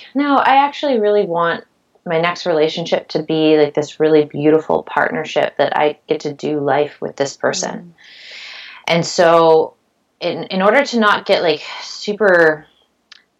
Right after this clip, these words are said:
Speaker 1: in-, intense and, like, kinda chokehold the connection and let it evolve as it's meant to, um, I like to keep this abundance mindset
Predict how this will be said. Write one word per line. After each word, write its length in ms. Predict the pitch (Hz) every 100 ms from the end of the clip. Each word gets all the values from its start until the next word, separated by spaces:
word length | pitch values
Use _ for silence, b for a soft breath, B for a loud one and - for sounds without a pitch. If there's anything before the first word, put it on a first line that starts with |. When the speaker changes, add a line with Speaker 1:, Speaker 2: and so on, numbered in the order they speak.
| _
Speaker 1:
in-, 240 | - 165
intense 500 | - 156 - 170 175
and, 100 | 180
like, 180 | 156 -
kinda 260 | - 151 120
chokehold 760 | - 175 170 - 175 170 170
the 120 | 170 156
connection 540 | 165 156 160 180 180
and 220 | 175 147 147
let 140 | 156
it 200 | 151 - -
evolve 640 | 147 143 143 143 147 151
as 160 | - 143
it's 220 | 131 -
meant 240 | 143 139 147
to, 380 | 160 160 175 175 B B B B B -
um, 460 | 170 151 147 147 - _ _ _
I 100 | 175
like 220 | 180 208
to 120 | 240
keep 380 | 220 - 202 170
this 160 | - -
abundance 520 | 160 160 156 160 147 -
mindset 580 | 143 127 135 135 -